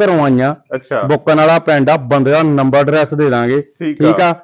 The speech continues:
Speaker 1: ਜਰਸੀਆਂ ਚਾਰ ਸੀ ਉਹਦੇ ਕੋਲੇ, ਦੋ ਮੈਥੋਂ ਜਾਣ ਤੋਂ ਪਹਿਲਾਂ ਕੋਈ ਲੈ ਗਿਆ, ਦੋ
Speaker 2: ਠੀਕ ਆ।
Speaker 1: ਆਪਾਂ ਲਈਆਂ।
Speaker 2: ਠੀਕ ਆ।
Speaker 1: ਹਾਂ।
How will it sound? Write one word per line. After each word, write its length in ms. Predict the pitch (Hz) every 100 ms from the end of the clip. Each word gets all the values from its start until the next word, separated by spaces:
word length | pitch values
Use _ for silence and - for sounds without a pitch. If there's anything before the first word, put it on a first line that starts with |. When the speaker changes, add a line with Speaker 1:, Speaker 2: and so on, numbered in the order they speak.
| _ -
Speaker 1:
ਜਰਸੀਆਂ 460 | 131 151 143 160 170
ਚਾਰ 360 | - 170 147
ਸੀ 180 | 131 147
ਉਹਦੇ 200 | 143 175
ਕੋਲੇ, 220 | 165 165
ਦੋ 300 | 139 123 147
ਮੈਥੋਂ 280 | 156 156 165
ਜਾਣ 240 | 151 151 143
ਤੋਂ 120 | 143
ਪਹਿਲਾਂ 220 | 156 170
ਕੋਈ 100 | 165
ਲੈ 220 | 143 127
ਗਿਆ, 220 | 120 131 131 _
ਦੋ 100 | 131
Speaker 2:
ਠੀਕ 80 | 147
ਆ। 40 | 156
Speaker 1:
ਆਪਾਂ 200 | - 110
ਲਈਆਂ। 260 | 95 92 - _
Speaker 2:
ਠੀਕ 220 | - 147 107
ਆ। 160 | 90 120
Speaker 1:
ਹਾਂ। 220 | 113